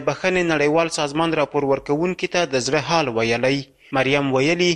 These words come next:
«د کرونا وبا پر مهال موږ اوبه نه درلودې. اوږد مزل مو واهه چې د نورو خلکو له کورونو اوبه راوړو یا یې له ټانکرونو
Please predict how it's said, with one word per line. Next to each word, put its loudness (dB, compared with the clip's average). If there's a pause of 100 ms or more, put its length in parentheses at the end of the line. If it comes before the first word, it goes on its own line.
(400)
«د 0
کرونا 2
وبا 2
پر -2
مهال 0
موږ 0
اوبه 2
نه 2
درلودې. 0 (420)
اوږد 0
مزل 2
مو 2
واهه 2
چې -4 (120)
د 2
نورو 2
خلکو -4
له 0
کورونو 2
اوبه 2
راوړو 2
یا 0
یې 2
له 0
ټانکرونو -2